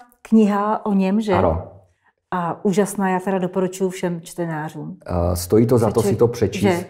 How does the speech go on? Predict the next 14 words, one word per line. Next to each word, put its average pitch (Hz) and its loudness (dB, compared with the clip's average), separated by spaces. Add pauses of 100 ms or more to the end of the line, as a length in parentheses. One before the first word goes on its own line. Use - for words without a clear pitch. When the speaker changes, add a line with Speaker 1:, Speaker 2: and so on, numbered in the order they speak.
Speaker 1:
člověk 196 -4
čte 202 -2
Speaker 2:
protože, 196 6
Speaker 1:
jedním - 4
dechem. 170 -6 (160)
Speaker 2:
eh, 92 2
je 107 4
to 131 2
nepochopitelný, 117 0
že 113 -2
jeden 117 2
člověk 110 -2
dokáže 101 -2
vlastně 107 -2